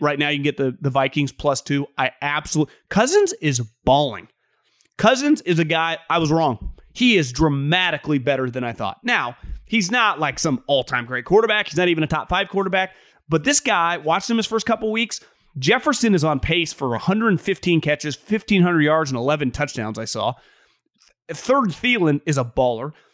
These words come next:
Madison, the backup running back from Boise, is sweet. Obviously, Dalvin Cook is sweet, too. This offense is sweet.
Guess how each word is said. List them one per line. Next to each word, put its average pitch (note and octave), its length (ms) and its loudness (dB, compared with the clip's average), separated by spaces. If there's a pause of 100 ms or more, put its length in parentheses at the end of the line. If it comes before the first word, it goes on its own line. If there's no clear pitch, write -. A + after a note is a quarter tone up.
(140)
Madison, A3+ 540 2
the D3+ 80 2
backup G#3+ 480 -2
running D3+ 240 2
back C#3+ 220 -4
from D3 160 0
Boise, C3+ 380 0
is A2+ 100 -4
sweet. B2 500 -6
Obviously, F#3+ 340 0
Dalvin D#3 360 -2
Cook A#3 240 -2
is - 100 -6
sweet, C3 320 -4
too. E3+ 320 2 (400)
This E3+ 160 0
offense F3+ 400 0
is - 100 0
sweet. C3+ 360 0